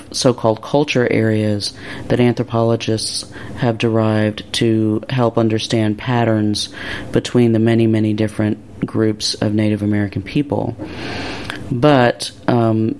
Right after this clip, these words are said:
Native people and some anthropologists, too, are questioning the utility of this idea of culture areas because it implies that there are discrete boundaries between, uh,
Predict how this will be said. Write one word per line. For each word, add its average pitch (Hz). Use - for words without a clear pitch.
Native 156
people 127
and 123
some 120
anthropologists, 113
too, 147
are 113
questioning 131
the 113
utility 117
of 120
this 120
idea 117
of 113
culture 117
areas 107
because 143
it 143
implies 147
that 127
there 123
are 117
discrete 123
boundaries 107
between, 113
uh, 107